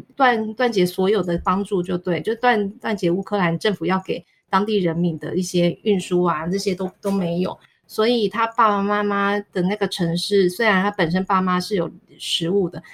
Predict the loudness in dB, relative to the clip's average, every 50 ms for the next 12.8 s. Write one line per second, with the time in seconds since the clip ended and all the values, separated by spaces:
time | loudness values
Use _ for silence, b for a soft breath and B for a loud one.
0 | B B B B -6 -6 -2 0 0 0 0 -2 -4 -6 -2 -2 -2 0 2 0
1 | 0 0 0 -4 -2 0 0 0 2 0 0 0 -4 -2 0 0 -2 -2 -4 -6
2 | -4 -2 -2 -2 -4 -4 -2 0 2 2 0 0 0 0 0 0 0 -4 0 0
3 | 2 4 4 4 4 2 b b b b b b -2 0 2 2 2 0 0 2
4 | 2 4 4 4 4 2 2 -2 -6 _ _ -18 -2 2 4 4 6 4 4 2
5 | 0 0 0 0 2 2 2 2 2 0 0 2 2 2 2 0 0 -2 b b
6 | b b 0 2 2 2 0 -2 -4 -6 -10 -10 -6 -4 -2 -2 -2 0 0 0
7 | 0 0 0 0 0 2 0 0 0 0 0 0 0 0 0 0 0 0 0 0
8 | -2 -4 -6 b b b b b _ 0 2 4 4 4 4 4 4 4 2 0
9 | 0 0 2 2 4 2 2 2 0 -2 -8 -12 _ _ _ _ _ _ _ _
10 | -4 0 0 0 0 0 -2 -2 2 2 2 2 2 0 0 -2 -2 0 0 2
11 | 2 4 4 4 4 2 2 0 -4 -12 _ _ 2 2 4 4 2 0 -2 -2
12 | -4 0 2 2 4 4 4 2 2 2 2 4 4 4 4 2